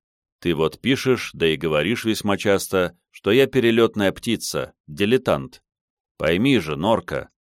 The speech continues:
это поиск. Я жонглирую своей судьбой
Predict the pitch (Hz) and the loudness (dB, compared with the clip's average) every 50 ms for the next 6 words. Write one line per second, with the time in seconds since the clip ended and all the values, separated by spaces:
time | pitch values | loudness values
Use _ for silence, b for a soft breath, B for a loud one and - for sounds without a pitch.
0 | _ _ _ - 110 143 151 - 147 135 - - 101 104 92 80 69 - - - | _ _ _ 0 2 2 2 2 0 0 2 2 2 4 4 2 0 -4 -10 -14
1 | - - _ _ _ _ _ _ - 87 98 113 110 113 120 117 110 101 120 131 | -16 -20 _ _ _ _ _ _ 0 2 2 4 4 4 2 2 2 2 4 4
2 | 127 123 120 113 - - 113 113 113 110 101 - 98 92 85 82 98 120 123 120 | 6 6 6 4 4 2 2 4 4 2 2 -2 -4 -6 -4 0 2 2 4 2
3 | 110 - | 2 0